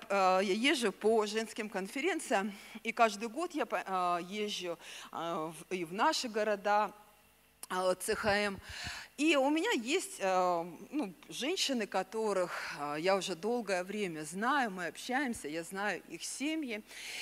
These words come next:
И в одном городе, а, есть одни замечательные женщины, я их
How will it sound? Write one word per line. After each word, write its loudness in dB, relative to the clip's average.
И -2
в 8
одном 6
городе, 2
а, 2
есть -2
одни -2
замечательные -2
женщины, -4
я 0
их -8